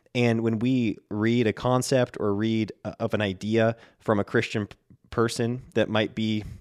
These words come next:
you know, radical in an area or polarizing in an area, if, if it aligns with God's word and we find it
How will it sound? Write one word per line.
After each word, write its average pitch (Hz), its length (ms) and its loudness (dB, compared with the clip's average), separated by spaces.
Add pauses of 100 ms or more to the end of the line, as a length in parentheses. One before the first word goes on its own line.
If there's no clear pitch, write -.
(1040)
you 127 100 0
know, 95 280 0
radical 120 760 0
in 120 120 -2
an 117 100 2
area 120 380 4 (260)
or 104 80 2
polarizing 123 760 4 (320)
in 123 120 2
an 123 100 2
area, 131 440 4 (200)
if, - 240 -2
if 135 160 2
it 151 80 4
aligns 139 400 4
with 113 160 -8
God's 107 260 2
word 113 480 2
and 113 80 -8
we 107 80 -4
find 113 340 -2
it 98 160 0